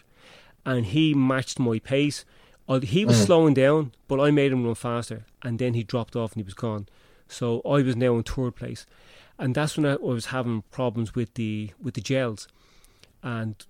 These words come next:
Speaker 1: made myself sick, whatever. And then somebody said to me, "Oh, you're in second place." And I said, "Well, no, I'm not in second place because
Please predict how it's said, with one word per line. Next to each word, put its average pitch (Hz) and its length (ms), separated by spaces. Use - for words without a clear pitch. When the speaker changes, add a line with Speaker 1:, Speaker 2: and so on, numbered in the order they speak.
Speaker 1:
made 123 200
myself 120 280
sick, - 260
whatever. 143 340
And 131 180
then 143 100
somebody 175 320
said 135 260
to - 80
me, 120 100
"Oh, 131 240
you're 117 140
in 110 80
second 131 300
place." 180 280
And 127 100
I - 20
said, 110 280
"Well, 131 220
no, 131 280
I'm 117 80
not 143 100
in 147 40
second 117 280
place 117 220
because 107 520